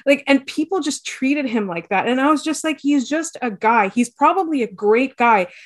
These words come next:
No issues with his leadership, no issues with any of that," you know, and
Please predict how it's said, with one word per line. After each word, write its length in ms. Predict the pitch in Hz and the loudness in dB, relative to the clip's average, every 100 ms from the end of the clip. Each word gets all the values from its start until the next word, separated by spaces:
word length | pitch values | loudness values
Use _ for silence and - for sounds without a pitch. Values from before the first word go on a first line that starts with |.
| - - | -8 2
No 440 | 233 247 294 311 | 4 6 4 2
issues 420 | 277 269 269 233 | 0 0 -2 -2
with 140 | 233 240 | -4 -2
his 180 | 220 | -4
leadership, 480 | 208 220 208 - 175 - | -2 0 -2 -2 -6 -2
no 260 | 233 277 | 0 4
issues 340 | 277 262 254 226 | 4 2 0 -4
with 140 | 233 | -4
any 220 | 214 214 | -4 -4
of 80 | 190 | -2
that," 240 | 185 160 - - - - | 0 0 -2 -20 -10 2
you 100 | 233 | 2
know, 160 | 202 - | 2 2
and 180 | 311 | 0